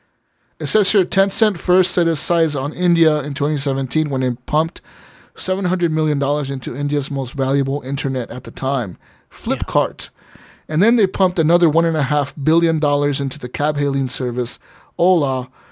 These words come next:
Speaker 1: which was already leading in China. So, I mean, in India, pub G downloads are twenty-four percent, Gunny. All right?
Speaker 2: But pub G
Speaker 1: In
Speaker 2: or
Speaker 1: China,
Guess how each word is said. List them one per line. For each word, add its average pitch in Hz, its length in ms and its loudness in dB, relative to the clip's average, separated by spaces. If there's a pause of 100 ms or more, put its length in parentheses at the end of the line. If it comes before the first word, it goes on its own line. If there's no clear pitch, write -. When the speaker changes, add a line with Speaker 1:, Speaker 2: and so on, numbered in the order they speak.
(120)
Speaker 1:
which 143 140 -6
was 156 120 -2
already 160 260 2
leading 151 260 0
in 139 140 0
China. 127 480 -2 (360)
So, 131 380 -4
I 127 40 -8
mean, 143 320 -2 (1200)
in 170 140 2
India, 208 480 4 (320)
pub 160 220 2
G 180 180 0
downloads 151 580 0
are 143 80 -6
twenty-four 151 560 -2
percent, - 640 -4 (220)
Gunny. 123 460 0 (800)
All 127 120 -6
right? 135 340 -2
Speaker 2:
But 135 200 -2 (460)
pub 175 260 0 (220)
G 160 240 -12
Speaker 1:
In 190 140 0
Speaker 2:
or 156 60 -6
Speaker 1:
China, 220 680 0